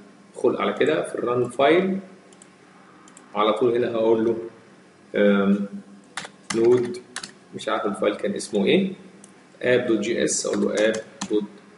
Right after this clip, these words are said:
جي اس، تعالى نشوف local host we can port، مش فاكر البورت كان كام،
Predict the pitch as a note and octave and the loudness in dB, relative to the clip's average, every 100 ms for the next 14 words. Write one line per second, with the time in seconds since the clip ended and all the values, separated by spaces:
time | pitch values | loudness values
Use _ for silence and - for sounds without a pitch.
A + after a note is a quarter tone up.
0 | - - - - - A#2 - C3+ - - | -20 -20 -16 -10 -2 0 2 0 0 -6
1 | - - - - - - - - - _ | -10 -20 -20 -20 -20 -20 -20 -20 -20 _
2 | - - - - - - - G2 G#2 G2+ | -20 -20 -20 -20 -20 -8 2 4 4 2
3 | - - - - - - - - - - | -6 -14 -20 -20 -20 -20 -20 -20 -20 -20
4 | - - - - - - - - - G#2 | -20 -20 -20 -20 -20 -20 -20 -20 -12 -4
5 | C3+ F3 F#3+ - - - - - - - | 6 6 6 -2 -10 -16 -20 -20 -20 -20
6 | - - - - - - - - - - | -20 -20 -20 -20 -20 -20 -20 -20 -20 -20
7 | - - - - _ - - - - - | -20 -20 -20 -20 _ -20 -20 -18 -18 -18
8 | - A#2 A2 A2+ F#2+ A#2+ E3 - - - | -4 -2 0 0 0 2 2 0 -10 -12
9 | - - - - - G#2 G2+ G2 A2 G#2+ | -16 -18 -18 -16 -6 -4 -4 -4 -4 -2
10 | G2+ G2 A2+ A#2 G2+ - - - - - | -2 -2 2 2 2 -4 -12 -20 -20 -20
11 | - - - - - - - - - - | -20 -20 -20 -20 -20 -20 -16 -14 -10 0
12 | A2 A2 G#2 G2+ G#2 A2+ - - G2 G2 | 0 0 -4 -4 -2 -2 -2 -10 -8 -2
13 | B2+ E3 | 0 0